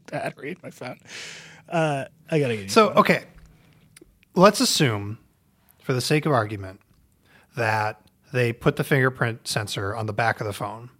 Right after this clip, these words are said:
Speaker 2: Let's also assume, because I think it's pretty safe, that for the sake of argument, that the high-end iPhone, the, the tenth anniversary iPhone, has a near bezel-less display, uh, on the front. Um,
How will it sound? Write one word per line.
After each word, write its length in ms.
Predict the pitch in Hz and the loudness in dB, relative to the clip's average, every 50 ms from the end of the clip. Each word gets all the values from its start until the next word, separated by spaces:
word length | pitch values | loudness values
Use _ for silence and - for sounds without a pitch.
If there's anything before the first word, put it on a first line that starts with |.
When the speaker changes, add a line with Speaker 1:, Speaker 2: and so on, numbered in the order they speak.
| _ _ _ _ _ _ _ _ _ - | _ _ _ _ _ _ _ _ _ -4
Speaker 2:
Let's 180 | 135 131 - - | -4 -2 2 4
also 280 | 156 165 160 - 175 | 4 4 4 4 2
assume, 560 | 156 - - 175 147 131 143 175 208 214 208 - _ _ - | 2 2 4 4 4 4 4 2 0 0 -4 -8 _ _ -20
because 240 | - - - 120 117 | -18 -14 -10 -8 -6
I 40 | 113 | -4
think 140 | 131 120 | -4 -4
it's 100 | 120 - | -4 -6
pretty 200 | - - 127 120 | -8 -8 -6 -6
safe, 400 | 120 - - 113 107 113 117 - - | -6 -6 -6 -6 -8 -10 -12 -12 -10
that 100 | 127 120 | -10 -8
for 100 | - 127 | -6 -6
the 80 | 123 | -4
sake 240 | - - 151 139 131 | -2 0 0 0 0
of 80 | 147 131 | 2 2
argument, 480 | 123 120 113 117 113 110 107 117 156 - - - - - - _ - | 2 2 2 0 -4 -4 -4 -6 -8 -12 -18 -20 -20 -20 -14 _ -2
that 220 | 120 113 110 - | -2 -2 -2 -2
the 320 | - 120 110 110 107 107 - _ _ - | -4 -4 -4 -4 -6 -8 -12 _ _ -8
high-end 420 | - - 143 139 139 135 131 127 | -2 2 2 4 4 2 2 2
iPhone, 520 | 127 120 117 113 - 135 117 110 107 107 107 | 2 2 2 0 -2 -4 -6 -6 -6 -6 -6
the, 220 | 107 104 104 104 - _ _ - | -6 -8 -8 -10 -12 _ _ -14
the 160 | - 107 101 - - - | -12 -12 -12 -12 -12 -6
tenth 220 | - 143 135 - | -4 -4 -2 -2
anniversary 480 | 135 127 123 117 117 117 - - 117 110 | -2 -2 0 -2 -2 -2 -4 -6 -8 -6
iPhone, 540 | 104 104 104 - - 117 101 101 98 101 98 - - - - - | -6 -6 -6 -6 -6 -6 -6 -6 -8 -10 -12 -16 -18 -20 -16 -8
has 460 | - - 131 117 113 107 107 110 139 - - | -2 0 2 2 2 0 -2 -4 -8 -6 -6
a 120 | 123 110 - _ _ _ _ _ | -6 -6 -8 _ _ _ _ _
near 360 | - 156 135 123 123 117 113 113 | -10 -6 -4 -2 0 0 0 -2
bezel-less 640 | 104 - 120 113 107 110 104 110 104 - - - | 0 0 -2 0 -2 -2 -4 -4 -4 -6 -6 -8
display, 600 | - - 147 135 - - - 117 104 101 120 156 - _ _ _ _ _ _ _ _ _ - - | -8 -6 -6 -6 -6 -4 -6 -6 -6 -6 -6 -8 -8 _ _ _ _ _ _ _ _ _ 0 2
uh, 160 | 131 117 110 113 | 2 2 2 -2
on 60 | 117 | -6
the 60 | 117 | -8
front. 380 | - - 117 104 120 - - - _ _ _ - - - - - - _ - | -6 -6 -6 -6 -6 -8 -10 -14 _ _ _ -20 -20 -20 -20 -20 -10 _ 2
Um, 440 | 147 139 127 123 120 123 120 127 | 4 4 4 4 2 0 -4 -6